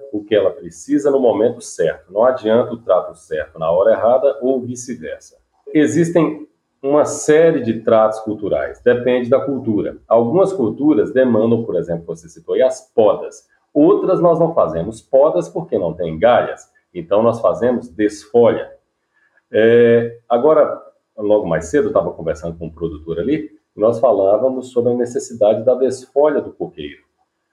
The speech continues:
Coqueiro tem que se fazer desfolha, bananeira tem que se fazer desfolha, mamoeiro tem que se fazer desfolha.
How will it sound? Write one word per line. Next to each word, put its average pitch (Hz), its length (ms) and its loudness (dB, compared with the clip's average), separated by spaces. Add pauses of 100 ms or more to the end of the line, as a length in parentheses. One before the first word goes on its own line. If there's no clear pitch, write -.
(140)
Coqueiro 160 580 2
tem 98 120 0
que - 60 -12
se - 120 -18
fazer 85 240 -4
desfolha, 98 520 0
bananeira 113 720 2
tem 80 120 -8
que - 60 -20
se - 100 -20
fazer - 280 -8
desfolha, 92 500 -2
mamoeiro 120 720 0
tem - 100 -14
que - 80 -20
se - 60 -20
fazer 87 240 -6
desfolha. 80 500 -10